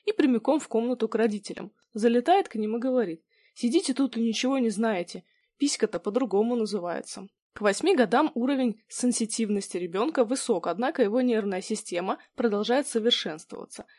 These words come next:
Как правило, дети в этом возрасте не могут долго сосредоточиться на одном занятии, их внимание постоянно переключается, они возбудимы, эмоциональны и ранимы. Замечали ли вы, как они самовыражаются в этом возрасте?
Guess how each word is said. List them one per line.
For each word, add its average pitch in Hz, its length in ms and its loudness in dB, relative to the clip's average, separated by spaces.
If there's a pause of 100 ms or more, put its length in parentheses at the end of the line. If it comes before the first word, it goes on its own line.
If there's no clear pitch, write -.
(220)
Как 320 200 -4
правило, 196 420 0
дети 254 280 -2
в 208 80 0
этом 240 260 2
возрасте 175 540 -6
не 226 100 0
могут 269 300 0
долго 247 260 2
сосредоточиться 226 840 -2
на 208 100 -2
одном 214 260 -2
занятии, 226 600 -4 (240)
их 262 160 -4
внимание 247 460 2
постоянно 226 520 -4
переключается, 208 840 -4
они 220 180 -2
возбудимы, 190 720 -4
эмоциональны 202 840 -2
и 226 120 -2
ранимы. 208 500 -2 (460)
Замечали 233 500 2
ли 226 120 2
вы, 254 120 -2
как 240 200 -2
они 220 160 -2
самовыражаются 208 840 -2
в 175 60 -8
этом 196 240 -6
возрасте? 196 540 -10